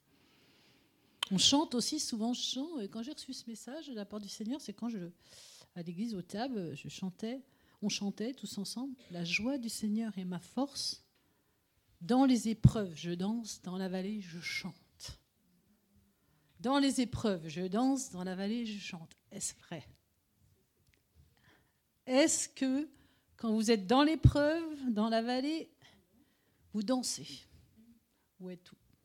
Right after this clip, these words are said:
Alors vous êtes complètement abattu. Est-ce que vous chantez ? Ou alors est-ce que vous vous plaignez ?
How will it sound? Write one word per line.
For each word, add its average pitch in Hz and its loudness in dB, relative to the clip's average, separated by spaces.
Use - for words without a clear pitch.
Alors 165 -8
vous 165 -10
êtes 160 -14
complètement 190 -8
abattu. 196 -4
Est-ce 196 -6
que 226 -4
vous 220 2
chantez ? 269 2
Ou 190 -8
alors 185 -2
est-ce 202 0
que - -4
vous 208 2
vous 208 2
plaignez ? 220 4